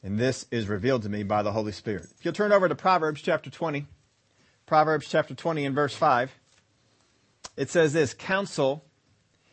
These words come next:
in the heart of man is like deep water, but a man of understanding will draw it out."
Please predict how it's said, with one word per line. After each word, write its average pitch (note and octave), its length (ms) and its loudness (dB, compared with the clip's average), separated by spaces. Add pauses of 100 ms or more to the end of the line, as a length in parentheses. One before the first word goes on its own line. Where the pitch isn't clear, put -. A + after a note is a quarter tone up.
(200)
in D3 140 0
the C3+ 120 4
heart E3+ 360 4
of C#3 200 -2
man A#2+ 500 -2
is B2+ 200 -2
like B2+ 300 0
deep E3 260 -2
water, A2+ 520 0
but B2 180 -2
a A#2+ 60 4
man D3+ 260 0
of C3+ 100 -4
understanding B2 920 -4 (420)
will A#2 160 -2
draw A#2 300 2
it A#2+ 80 2
out." A2+ 220 0